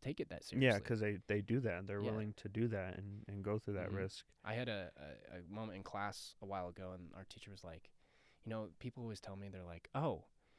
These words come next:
Speaker 1: well, I'm gonna do all this, like, character research when I book the role, when I book the role, when I book the role." Why are you not doing that right now?
Speaker 2: Yeah.
Speaker 1: Like, why are you gonna wait to book the role? Create that behavior in yourself right now so you take this quite as seriously as you would if you got the role,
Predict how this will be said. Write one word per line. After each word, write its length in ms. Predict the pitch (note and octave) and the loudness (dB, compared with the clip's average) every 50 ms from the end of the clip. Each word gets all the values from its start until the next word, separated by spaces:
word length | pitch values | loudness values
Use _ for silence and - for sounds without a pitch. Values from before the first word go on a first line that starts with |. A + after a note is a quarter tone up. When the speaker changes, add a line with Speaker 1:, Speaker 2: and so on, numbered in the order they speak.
| _ _ _ _ _ | _ _ _ _ _
Speaker 1:
well, 60 | - B2 | 4 6
I'm 60 | E3+ | 8
gonna 140 | G3 G3+ F#3+ | 10 10 10
do 120 | D#3+ E3+ E3 | 10 10 10
all 100 | D#3 D3 | 10 10
this, 160 | C#3 B2+ - | 8 6 4
like, 140 | - G#2+ - | 2 0 2
character 340 | - - D3+ D3+ C3 - B2+ | 4 4 4 4 4 4 2
research 400 | A2+ A2+ G2+ - - G2+ - - | 2 2 0 0 -2 -2 -2 -2
when 80 | G#2+ F#2+ | -4 -4
I 40 | F2 | -4
book 180 | F2 - - - | -4 -6 -8 -8
the 60 | F#2 | -8
role, 220 | E2 E2+ D#2 D2+ | -8 -6 -6 -6
when 100 | D#2 D#2+ | -6 -8
I 40 | E2+ | -8
book 180 | F2+ - - - | -8 -8 -8 -8
the 80 | F2+ | -8
role, 160 | E2+ D#2+ D2+ D2+ | -8 -6 -6 -8
when 100 | D#2 D#2 | -10 -10
I 60 | D2+ | -10
book 140 | - F2+ - | -10 -10 -10
the 60 | F2 | -10
role." 100 | D#2+ D2 F2 | -10 -6 -2
Why 140 | A2 C#3 | 0 2
are 20 | E3 | 2
you 100 | F3 D3+ | 2 2
not 200 | D3 C3+ B2+ A#2 | 0 0 0 0
doing 140 | A#2 A2+ A2 | -2 0 -2
that 120 | G#2+ - | -2 -2
right 160 | F2+ - - | -4 -4 -4
now? 320 | - D3+ D#3 F#2 D#2 C#3+ - - - | -2 -2 -2 -4 -6 -10 -10 -2 2
Speaker 2:
Yeah. 280 | C3 A#2+ A2 G2+ G2+ G#2 G#2+ - _ - | 4 6 6 4 2 -2 -4 -8 _ -6
Speaker 1:
Like, 100 | A2 G#2 | -2 2
why 120 | A#2+ B2 | 6 8
are 40 | D3 | 8
you 80 | E3 F3 | 8 8
gonna 160 | E3 D3+ C#3 | 8 8 6
wait 300 | A#2 G#2+ B2 C#3 D3 - - _ - | 6 6 4 4 4 2 -2 _ -6
to 120 | - C#3+ | -2 -2
book 280 | B2+ A#2 A2 C3 B2 - | -2 0 0 0 0 0
the 40 | A2 | 0
role? 260 | G#2+ A#2+ C3+ B2+ A2 - - - | 0 2 2 2 2 -2 -6 -8
Create 360 | - - C#3 D3+ F3 F3 - | 0 4 6 6 6 6 4
that 180 | B2 A#2 A2 | 2 0 0
behavior 480 | A2 G#2+ - C#3 D3 D#3+ D#3+ C#3 B2 A2 | -2 -2 2 4 4 6 6 4 2 2
in 60 | G#2 | 2
yourself 360 | G2+ F#2 - - G#2+ G2 - | 0 -2 -2 -2 -2 -2 -2
right 160 | G2+ F#2+ D#2 E2 | -4 -4 -2 0
now 240 | A#2 E3 F#3 E3 | 0 2 2 2
so 160 | C3 - - A#2+ | 0 0 0 0
you 80 | D3 | 0
take 220 | D3+ - C#3 A#2+ - | 0 0 -2 -2 -2
this 160 | G#2 - - | -6 -8 -8
quite 320 | - - - B2+ C3 A#2 | -6 -2 0 0 0 0
as 100 | G#2+ G2+ | 0 -4
seriously 480 | - - C#3 B2+ A#2 A2 - - A2+ G#2 | -2 0 0 0 0 0 -2 -2 -2 -2
as 100 | G2 G2+ | -2 -2
you 80 | G#2+ G#2+ | -2 0
would 200 | A#2 B2 A#2 A2 | 0 0 0 0
if 100 | G2+ F#2+ | -2 -2
you 80 | F#2 E2+ | -4 -2
got 280 | - C3 B2+ - - | 2 2 2 2 0
the 80 | - F#2+ | -2 -2
role, 340 | F2 F2 E2 D#2+ D#2 E2 | -2 -2 -2 -2 -2 -4